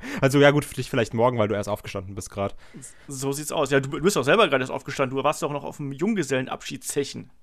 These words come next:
Speaker 1: Ja, ich hab ja gesagt zu allen Leuten, ich so, "Jungs, ich kann nicht, ich muss mega wichtig arbeiten, weil morgen ist Headlock, so, da ist Piano." Ich bin um acht Uhr abends gegangen, hab gesagt, "Ich muss weg."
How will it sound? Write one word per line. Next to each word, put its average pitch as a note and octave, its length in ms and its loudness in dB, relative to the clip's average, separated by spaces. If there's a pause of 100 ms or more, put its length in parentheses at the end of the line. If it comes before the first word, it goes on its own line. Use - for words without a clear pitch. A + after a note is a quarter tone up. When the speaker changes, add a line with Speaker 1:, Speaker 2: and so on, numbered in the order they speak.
Speaker 1:
Ja, A#2 360 4
ich A#2+ 100 2
hab C#3+ 100 0
ja D3 100 0
gesagt A#2 640 -2
zu - 120 -6
allen C3 200 -2
Leuten, C#3 220 0
ich C3 80 -8
so, C#3 160 -4
"Jungs, C#3 320 -4
ich A#2+ 100 -12
kann D3 160 -2
nicht, B2+ 120 -4
ich - 20 -6
muss B2+ 160 -4
mega C3+ 340 2
wichtig - 300 -8
arbeiten, A2+ 560 0
weil A#2+ 180 4
morgen B2 300 0
ist A#2 160 -4
Headlock, A#2 340 -2
so, A2+ 160 -4 (160)
da B2 120 -2
ist - 200 -8
Piano." A#2+ 400 2 (240)
Ich A2 180 -4
bin C#3+ 120 0
um B2+ 180 0 (220)
acht - 240 -4
Uhr C3 80 2
abends C3 320 0
gegangen, B2 240 -2
hab B2 80 -2
gesagt, A#2+ 220 -4
"Ich A2+ 60 -8
muss B2 240 -6
weg." B2 240 0